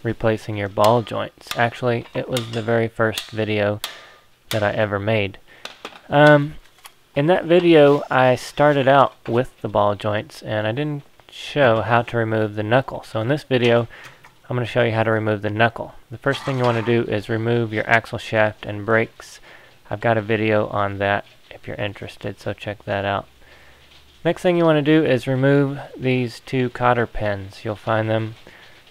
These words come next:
uh, at the bottom of the bolts. They use castle nuts to hold these, um, knuckles on. I like to use pliers to pull the cotter pins out just like that.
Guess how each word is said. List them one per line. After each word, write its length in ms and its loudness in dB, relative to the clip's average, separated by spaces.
uh, 260 -4
at 140 -8
the 80 -12
bottom 320 2
of 140 -4
the 60 -4
bolts. 460 4
They 180 -4
use 360 -4
castle 400 -2
nuts 400 0
to 140 -8
hold 280 0
these, 400 -4
um, 380 0
knuckles 380 -2
on. 320 2
I 100 6
like 180 6
to 80 -2
use 180 0
pliers 720 2
to 160 -6
pull 320 -4
the 300 -2
cotter 260 -2
pins 340 -6
out 240 -2
just 220 -10
like 220 -2
that. 280 2